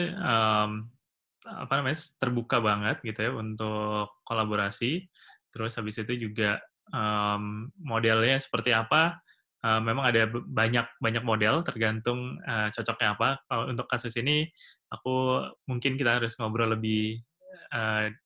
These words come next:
lanjut lagi gitu ya. Tapi sebenarnya kita sangat terbuka. Terus habis itu juga, em, ka-, memang kita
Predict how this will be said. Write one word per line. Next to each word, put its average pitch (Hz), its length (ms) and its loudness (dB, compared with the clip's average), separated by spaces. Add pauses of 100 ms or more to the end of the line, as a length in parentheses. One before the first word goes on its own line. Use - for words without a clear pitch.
lanjut 123 220 2
lagi 139 320 6 (100)
gitu 110 80 0
ya. 127 220 2 (400)
Tapi 123 160 -2
sebenarnya 131 320 2
kita 135 160 4
sangat 107 320 0
terbuka. 113 560 0
Terus 120 400 0
habis 107 240 -4
itu 127 160 -4
juga, 107 480 -2 (720)
em, 107 960 2 (1400)
ka-, 113 400 4
memang 139 240 0
kita 160 80 2